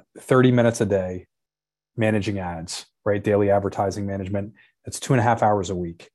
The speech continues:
right? Do you and I have two and a half hours a week to do nothing but manage ads? I would say the majority of us, ninety percent plus, don't have that two and a half hours to do that. You know, d-, creating branding and direct mail, thinking through, uh,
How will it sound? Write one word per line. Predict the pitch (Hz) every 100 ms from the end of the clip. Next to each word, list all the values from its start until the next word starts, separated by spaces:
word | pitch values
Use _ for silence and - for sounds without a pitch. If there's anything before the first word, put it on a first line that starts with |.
| _ -
right? | 104 104
Do | -
you | 107 135 143
and | 120
I | 110 110
have | 107 101
two | - 120
and |
a | 107
half | 110 117
hours | 101 101
a | 101
week | 95 95 _
to | -
do | 101 98
nothing | 101 98 104 95
but | 95 98
manage | 92 90 -
ads? | 101 95 92 - _ _ _ _ _ _ -
I | 107
would | 107
say | 101 120 107
the |
majority | 104 104 117 113 104
of | 92
us, | 101 -
ninety | 98 98
percent | - - 95
plus, | - 127 107 -
don't | 104 92
have | 107 98
that | 98
two | - 98
and | 92
a |
half | 92 90
hours | 90 90 -
to | 95
do | 92 87
that. | 85 85 _ _ - _ _ -
You | 107
know, | 98 107 _ - 82
d-, | - 107 _
creating | - 120 120 127 127
branding | 107 104 107 104 107
and | 98 95
direct | 98 95 -
mail, | 95 87 85
thinking | 110 95 101
through, | - 107 104 101 98 - _ _ _ -
uh, | 98 95